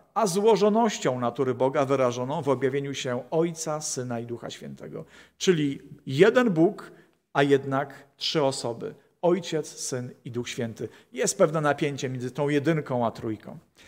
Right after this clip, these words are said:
W Biblii znajdujemy sporą ilość tekstów popierających zarówno jedność, jedność Boga, jak i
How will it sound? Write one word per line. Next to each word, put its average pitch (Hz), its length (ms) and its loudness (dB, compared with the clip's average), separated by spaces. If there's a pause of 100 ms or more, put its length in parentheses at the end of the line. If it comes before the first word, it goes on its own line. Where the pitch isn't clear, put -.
(220)
W 131 100 -6
Biblii 165 500 0 (220)
znajdujemy 170 680 0
sporą 226 480 0
ilość 180 320 0
tekstów - 600 -2 (320)
popierających 190 960 6
zarówno 135 480 4
jedność, 160 680 4
jedność 139 400 0
Boga, 165 340 2 (340)
jak 165 360 4
i 180 180 0